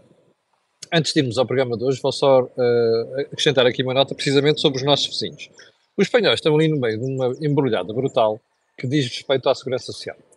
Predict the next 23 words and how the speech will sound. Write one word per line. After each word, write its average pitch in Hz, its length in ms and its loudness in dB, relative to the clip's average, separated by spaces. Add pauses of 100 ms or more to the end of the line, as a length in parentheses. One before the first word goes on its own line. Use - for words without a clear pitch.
ou 143 80 -4
seja, 113 300 -4
ao 151 100 0
sistema 143 300 -2
de - 60 -20
pensões. - 500 -14 (440)
E 180 60 0
o - 20 2
que 233 120 2
eles 214 80 4
estão 120 200 0
a 123 60 -2
fazer, 143 400 2 (180)
além 156 220 2
de 143 60 -2
ser - 80 -2
um 120 100 0
disparate 110 460 -2
monumental, 120 680 -4
vai 131 220 0
criar 131 360 2 (300)
um 139 300 -4 (100)
buraco 147 800 2